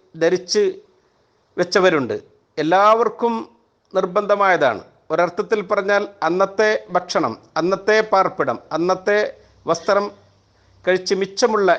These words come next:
എല്ലാവർക്കും ഫിത്ർ സക്കാത്ത് നിർബന്ധമാണ്. ഫിത്ർ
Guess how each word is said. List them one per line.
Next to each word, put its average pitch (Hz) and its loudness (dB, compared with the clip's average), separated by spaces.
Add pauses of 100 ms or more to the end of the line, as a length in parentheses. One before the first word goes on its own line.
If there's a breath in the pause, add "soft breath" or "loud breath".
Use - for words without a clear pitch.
(100)
എല്ലാവർക്കും 214 2
ഫിത്ർ 185 -4
സക്കാത്ത് 180 0 (580)
നിർബന്ധമാണ്. 143 -2 (380)
ഫിത്ർ 170 -4